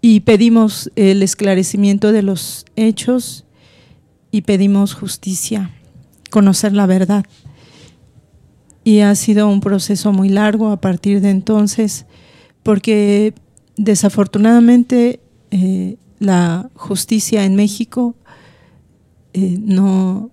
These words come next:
no existe si no es que la arrebatamos a este sistema de supuesta procuración de justicia. Y tuvo que ser así desde el primer momento. Eh,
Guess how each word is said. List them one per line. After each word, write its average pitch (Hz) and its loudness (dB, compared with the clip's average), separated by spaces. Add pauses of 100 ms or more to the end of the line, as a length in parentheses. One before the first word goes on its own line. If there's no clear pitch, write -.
no 202 4
existe 208 0
si - -4
no 185 2
es 180 -2
que 202 -6 (320)
la 185 2
arrebatamos 175 -2
a 180 -8
este 214 -8 (160)
sistema 190 -2 (380)
de 196 2
supuesta 196 0
procuración 190 -4
de 185 0
justicia. - -6 (1200)
Y 202 4
tuvo 208 0
que 202 -2
ser 208 -6
así 202 -4
desde 196 0
el 185 -2
primer 190 2
momento. 208 2 (540)
Eh, 196 2